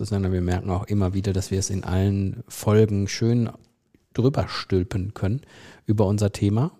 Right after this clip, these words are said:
weil es geht ja darum, wie du eben schon gesagt hast, wenn da jemand ist, der Schwäche zeigt, der angezählt ist und man das komplette Drumherum, egal aus welchem Motiv, ob aus Egoismus oder aus Gemeinwohl,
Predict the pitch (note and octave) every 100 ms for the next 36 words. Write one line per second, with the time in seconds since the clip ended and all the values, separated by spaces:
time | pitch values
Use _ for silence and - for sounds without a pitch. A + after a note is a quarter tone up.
0 | - G2+ A2+ - A2+ - A2 A2 A#2 A2+
1 | C3 _ _ _ _ _ - G2 F2 G2
2 | - G#2 F#2+ F#2 - A2+ - G2+ G2 G2
3 | F#2+ F#2 G#2+ - G2+ - G2 F2+ A2+ -
4 | A#2 C3+ - F#2+ - F#2+ G2 A2+ - A#2
5 | B2 D3+ - - - - - - G#2 G#2
6 | G2+ G2 - G#2+ - G2 - G2 - F#2
7 | F#2+ F2+ F2 F#2+ D3+ A#2 G#3+ F3+ D3+ D3+
8 | C3 D3+ G#2 C3+ A#2+ A2+ - - F#2 G2+
9 | - G#2+ - A2+ F2 - F2 G2 G#2 D#2